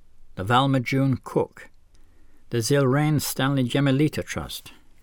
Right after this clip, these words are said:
Community and corporate supporters.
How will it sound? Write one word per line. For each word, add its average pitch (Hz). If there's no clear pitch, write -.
Community 175
and 120
corporate 110
supporters. -